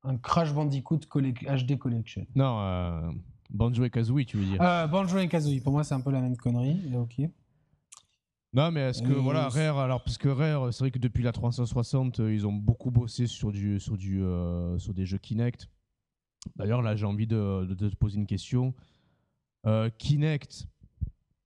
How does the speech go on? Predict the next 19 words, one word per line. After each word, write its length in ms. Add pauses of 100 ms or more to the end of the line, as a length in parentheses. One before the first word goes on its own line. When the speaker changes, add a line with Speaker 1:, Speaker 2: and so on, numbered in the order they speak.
(240)
Speaker 2:
c'est 180
définitivement 800
mort 320
comme 160
la 80
P 180
S 120
Vita 260
chez 140
Sony, 560
ou, 260
euh, 100
on 120
peut 140
espérer 300
quelque 180
chose 200
encore 280
dessus ? 420